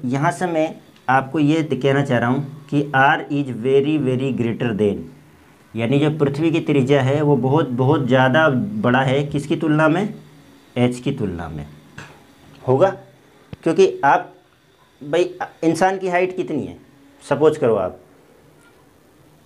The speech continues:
इंसान की height कितनी है? पाँच feet, छः feet, सात feet, दस feet, हैं? आप अपनी छत से भी इस मार्कर को फेंचें-, फेंकेंगे तो छत से पृथ्वी की सतह की दूरी,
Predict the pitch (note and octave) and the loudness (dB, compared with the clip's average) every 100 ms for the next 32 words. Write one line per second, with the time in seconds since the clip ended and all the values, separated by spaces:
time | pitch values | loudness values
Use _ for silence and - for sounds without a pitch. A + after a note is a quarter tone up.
0 | _ _ C#3 C3+ D#3+ D#3+ D#3+ D#3 B2+ C#3+ | _ _ 0 2 2 0 2 0 0 -2
1 | D#3 D#3+ - - _ _ _ - - - | -2 -2 -8 -20 _ _ _ -20 -20 -20
2 | - _ - - - C3 C3 B2+ C3+ C3 | -20 _ -20 -20 -2 0 0 -2 -8 -8
3 | - _ _ _ _ _ - - C#3 C#3 | -20 _ _ _ _ _ -10 -2 0 0
4 | C3 C3 C3 B2+ - B2 A#2+ A#2+ B2 - | -4 0 2 2 -2 -8 -6 -4 -4 -2
5 | B2 - - - _ _ _ - C#3+ D3+ | -4 -4 -16 -20 _ _ _ -2 0 0
6 | G#2 - - C#3+ D#3+ D#3+ F3 - C#3 - | -4 -16 -2 0 0 -4 -6 -6 -8 -4
7 | E3+ E3 D#3+ C3+ D3 D3 C#3 C3 C3+ B2 | -4 -4 -4 -4 -4 -4 -4 -6 -4 -6
8 | B2+ B2+ C3 A#2+ A#2 - - - - - | 0 0 2 0 -2 -8 -18 -20 -20 -6
9 | D3 C#3+ D3+ D3+ - F#3+ F#3 D#3 F3 E3+ | -6 0 -2 -2 -4 -4 -2 -2 -4 -4
10 | F3 D#3+ E3 D#3 B2+ A#2 F2 | -2 0 0 0 -2 -2 -4